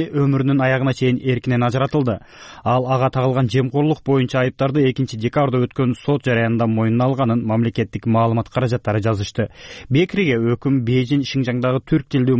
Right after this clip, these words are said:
мусулман элде-, элдерине, анын ичинде уйгурларга болгон саясатына байланыштуу эл аралык сынга кабылып жаткан маалга чыкты. Теманы Элиза Кененбаева улантат.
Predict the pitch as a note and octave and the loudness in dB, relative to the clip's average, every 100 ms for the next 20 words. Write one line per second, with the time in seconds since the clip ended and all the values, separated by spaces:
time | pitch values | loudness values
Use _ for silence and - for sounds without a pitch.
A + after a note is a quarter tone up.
0 | B2+ C3+ C3 B2+ B2+ B2+ B2 - C3+ C3 | 0 0 0 2 2 0 -2 0 0 2
1 | C3+ B2+ G#2 A#2+ B2+ - C3 C3 C3+ C#3+ | 2 0 0 0 0 0 0 2 2 2
2 | C#3 C#3+ D3 B2 B2+ B2 A#2+ B2 B2 A#2+ | 2 2 0 0 0 0 0 -2 0 0
3 | B2 A#2 B2 A#2 C3+ D3+ - F3+ F3 - | 0 0 0 2 2 2 0 2 0 -2
4 | - - C#3 D#3 C#3 B2+ B2+ - C3+ B2+ | -14 -4 0 2 2 0 -2 -4 -2 0
5 | C#3 - B2 A#2 G#2+ A2+ A#2 A2 A2 G#2+ | -2 0 0 0 -2 -4 -2 0 0 0
6 | G#2 G#2 - - - A2 - - - - | -2 -4 -6 -8 -4 -4 -4 -18 -8 -2
7 | C3+ D3+ E3 E3+ D3+ - _ C#3 D3 G#2 | 2 2 2 0 -4 -10 _ 0 0 0
8 | G#2+ A2 - B2 A2+ G#2+ G#2 G#2 G2+ A2 | -2 -2 -2 0 2 0 0 0 0 -2